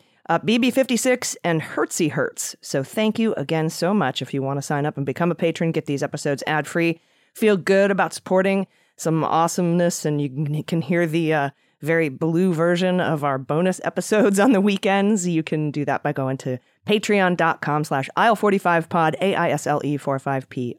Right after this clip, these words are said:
O D. All right, let's start down in Georgia, 'cause pretty soon, the bulk of this podcast is gonna be covering the indictments and prosecution of Republican interference in the twenty twenty election in Fulton County. Based on information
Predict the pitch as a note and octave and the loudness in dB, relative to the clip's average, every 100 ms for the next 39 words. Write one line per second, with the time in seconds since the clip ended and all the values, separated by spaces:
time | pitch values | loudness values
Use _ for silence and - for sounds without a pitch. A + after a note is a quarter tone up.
0 | - A#2+ A2+ A2 A2+ G2+ - _ _ _ | -8 -8 -8 -10 -10 -10 -12 _ _ _
1 | _ _ _ _ - A#3 F3+ - _ _ | _ _ _ _ 0 2 0 -6 _ _
2 | _ _ _ _ _ _ G#3 G#3 A3 F#3+ | _ _ _ _ _ _ -6 -2 0 2
3 | F3+ E3+ D3 C3+ A#2+ C2+ - D#3 - C4 | 2 2 0 -2 -4 -6 -6 -6 -2 -2
4 | D#4 - E4 F3+ B2 F3+ - _ _ _ | 0 0 0 2 2 -2 -6 _ _ _
5 | - D#3+ E3 F#3+ B3+ A#3+ G#3+ G#3 - G3 | -6 -6 0 4 4 4 0 0 0 0
6 | D#3+ D3 F2 B2 - C3+ E3 D#3+ D#3+ - | 0 -6 -8 -6 -6 -2 -2 0 -2 2
7 | G#3 A3 G#3 F#3 E3+ E3 D#3+ D#3 D#3 D#3 | 4 4 4 4 2 2 0 0 -4 -4
8 | E3 C#3+ D3+ - C#3+ D3 C#3+ A#2 B2 C#3 | -2 -4 -4 -2 -2 -2 -2 -2 -4 -4
9 | D3+ C#3+ D#3 C#3 B2+ B2+ A#2+ - B2 - | -2 -2 -2 -4 -4 -4 -6 -4 -6 -4
10 | C#3 C3 C3+ C3+ B2+ A#2 - B2 - B2 | -4 -4 -4 -4 -4 -6 -6 -6 -4 -4
11 | D3 G3 F#3+ E3 - _ _ _ _ D#3+ | -4 0 0 0 -6 _ _ _ _ -2
12 | F#3 A#3 D#4 C#4 B3 A3+ A3 G#3+ A#3+ C3+ | 0 2 2 2 2 2 2 2 2 0
13 | G2+ | -4